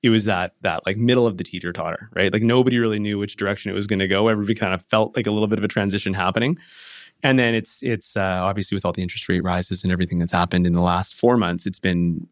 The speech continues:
a, a very different market than it was in the beginning of the year. Um,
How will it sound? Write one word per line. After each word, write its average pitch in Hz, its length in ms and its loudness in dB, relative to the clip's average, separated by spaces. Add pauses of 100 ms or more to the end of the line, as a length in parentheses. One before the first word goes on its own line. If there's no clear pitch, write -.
a, 90 220 0
a 104 80 2
very 98 360 2
different 85 300 -4
market 87 320 0
than 87 100 -2
it 85 60 -2
was 82 220 0
in 82 80 2
the 82 80 0
beginning 85 340 4
of 95 60 2
the 98 80 2
year. 104 240 0 (640)
Um, 90 340 4